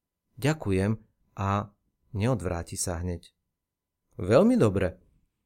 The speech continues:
Daný kandidát získava sto bodov. Tento test, samozrejme,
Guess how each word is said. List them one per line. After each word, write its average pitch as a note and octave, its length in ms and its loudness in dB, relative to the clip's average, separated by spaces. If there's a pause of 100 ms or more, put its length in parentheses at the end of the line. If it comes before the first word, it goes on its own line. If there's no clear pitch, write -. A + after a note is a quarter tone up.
(120)
Daný F2+ 320 -4
kandidát A#2 560 2
získava A#2+ 800 0
sto - 320 2
bodov. F#2 480 0 (640)
Tento G#2+ 320 0
test, - 320 2
samozrejme, A2 640 2